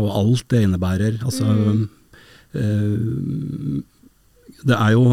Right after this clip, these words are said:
Speaker 1: det er, der er det jo forskjeller, ikke sant? Det er jo bare et av kjønnene som kan bli gravid, for eksempel, og det, det har jo åpenbare store implikasjoner for livene vi lever, da. At de,
Speaker 2: Mm.
Speaker 1: de er forskjellige mellom, mellom kjønnene.
Speaker 2: Men, eh,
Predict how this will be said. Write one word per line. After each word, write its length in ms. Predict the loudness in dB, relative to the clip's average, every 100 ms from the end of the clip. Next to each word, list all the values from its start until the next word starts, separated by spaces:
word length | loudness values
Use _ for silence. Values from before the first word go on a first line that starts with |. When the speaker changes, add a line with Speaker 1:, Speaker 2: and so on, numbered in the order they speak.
| 2
Speaker 1:
det 200 | 2 2
er, 280 | 2 0 2
der 220 | 2 4
er 120 | 4
det 100 | 4
jo 20 |
forskjeller, 400 | 4 2 2 2
ikke 140 | 2 2
sant? 180 | 0 0 0
Det 80 |
er 80 | 0
jo 60 | 2
bare 180 | 2 0
et 120 | 0
av 60 | 0
kjønnene 260 | 0 0
som 120 | -2
kan 160 | 0 0
bli 120 | 2
gravid, 320 | 2 4 2 2
for 80 | 0
eksempel, 320 | 0 0 0
og 60 |
det, 140 | 0 -2 -8 -20 -4
det 80 | -4
har 180 | -2 0
jo 120 | 2
åpenbare 480 | 2 0 0 0 -2 -8 -20 -20 _
store 500 | -8 2 4 4 4 2
implikasjoner 540 | 2 0 0 0 2
for 140 | 0
livene 420 | 2 2 4 4 4
vi 80 |
lever, 240 | 4 2 2
da. 100 | 0 -4 -8
At 40 |
de, 240 | -2 -2 0
Speaker 2:
Mm. 140 | -2 -2
Speaker 1:
de 100 | -2
er 220 | -2 -2
forskjellige 420 | -4 -2 -2 -2
mellom, 320 | -4 -4 -4 -4
mellom 200 | -2 -2
kjønnene. 400 | -2 -4 -4 -6 -10 _ _ _ _ _ _ _ _ _ _ -8
Speaker 2:
Men, 360 | -6 -4 -6 -12 _ -4
eh, 680 | -2 -2 -6 -8 -12 -14